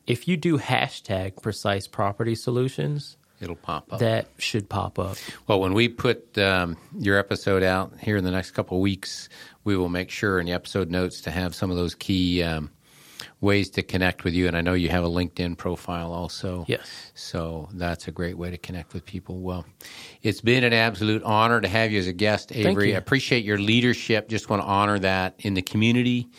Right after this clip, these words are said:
Speaker 2: um, helping other veterans as a city leader at Bunker Labs. Um, and I know you have a heart for helping other people. I know you also have a heart for, um, creating opportunities for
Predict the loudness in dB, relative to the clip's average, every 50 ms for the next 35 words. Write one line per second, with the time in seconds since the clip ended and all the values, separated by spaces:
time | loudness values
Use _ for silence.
0 | -20 -20 -20 -20 -20 _ _ -2 0 2 4 4 4 2 2 0 0 -2 -4 -6
1 | -8 _ _ _ _ _ _ -14 -14 -14 -14 _ _ _ _ _ _ _ -4 -2
2 | -2 0 2 0 2 2 2 2 2 0 2 2 0 0 0 0 0 2 2 2
3 | 0 0 -2 -2 -4 -4 -4 -4 -4 -2 -2 -2 0 0 0 0 0 0 0 -2
4 | 0 0 -2 -2 0 -2 -2 0 0 0 0 -2 -2 -4 -6 -8 -10 -12 -12 -10
5 | -10 -8 -8 -6 -6 -8 -8 -8 -10 -12 -14 _ _ _ _ _ _ _ _ _
6 | _ _ _ -20 -8 -4 -2 -2 2 2 2 4 4 2 2 0 0 0 0 0
7 | 0 -2 -6 -10 -6 -4 0 0 0 0 0 -2 -4 -2 -4 -4 -6 -4 -6 -6
8 | -4 -2 -4 -4 -2 -2 -4 -4 -2 -2 -2 -4 -6 -6 -6 -6 -6 -6 -6 -8
9 | -6 -4 -4 -4 -4 -8 -12 -14 -12 -10 -8 -8 -8 -8 -8 -10 -14 -16 -18 -10
10 | -4 -2 -2 -2 -2 -4 -6 -6 -8 -8 _ -12 -10 -8 -6 -6 -6 -8 -10 -10
11 | -8 -8 -8 -8